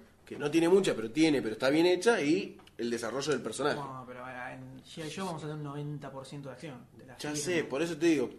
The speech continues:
Speaker 1: sería una buena
Speaker 2: Lo
Speaker 1: película igual
Speaker 2: opuesto a Iron Man.
Speaker 1: si se maneja el, el recurso de el desarrollo de los personajes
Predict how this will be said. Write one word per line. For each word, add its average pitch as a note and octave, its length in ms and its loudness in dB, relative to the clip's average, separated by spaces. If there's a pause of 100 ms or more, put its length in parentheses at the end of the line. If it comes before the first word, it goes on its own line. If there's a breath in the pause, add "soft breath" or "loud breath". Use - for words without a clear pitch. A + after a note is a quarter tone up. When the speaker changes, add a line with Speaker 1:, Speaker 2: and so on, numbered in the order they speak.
Speaker 1:
sería B2 280 -2
una E3+ 80 6
buena F#3 180 6
Speaker 2:
Lo F3 60 2
Speaker 1:
película E3+ 300 2
igual G3+ 220 6
Speaker 2:
opuesto G#3+ 280 2
a D#3 100 -6
Iron C3+ 120 -14
Man. C3 80 -18
Speaker 1:
si B2+ 120 -8
se B2+ 160 -2
maneja E3 640 0
el, A2+ 260 -4
el A2+ 340 -2
recurso B2 480 -2
de A#2 360 -4
el A#2 140 -4
desarrollo A#2 360 -4
de D#3+ 60 -2
los D3+ 100 0
personajes E3 640 -4